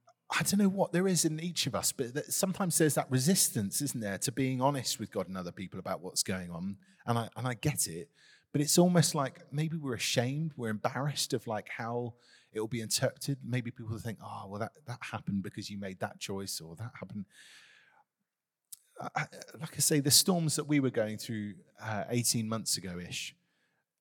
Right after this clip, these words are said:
uh, they were, they were just so, uh, it was just embarrassing, actually, 'cause I, I just remember thinking, like,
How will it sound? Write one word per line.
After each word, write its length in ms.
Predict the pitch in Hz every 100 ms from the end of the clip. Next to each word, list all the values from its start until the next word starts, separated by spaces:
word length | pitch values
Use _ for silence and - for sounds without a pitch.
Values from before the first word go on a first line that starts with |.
| _ _ - _
uh, 80 | - - 123 -
they 220 | 123 156 160
were, 200 | 151 131 143 175 - 139
they 140 | 226
were 80 | 160
just 300 | - - -
so, 220 | - 226
uh, 180 | - 113 -
it 60 | 190
was 80 |
just 220 | - 339 107
embarrassing, 600 | 95 139 320 - 110 87
actually, 360 | - - 85
'cause 240 | 82 135 220
I, 260 | - -
I 20 |
just 220 | 170 247 220
remember 240 | 185 165
thinking, 300 | - 185 143
like, 180 | 117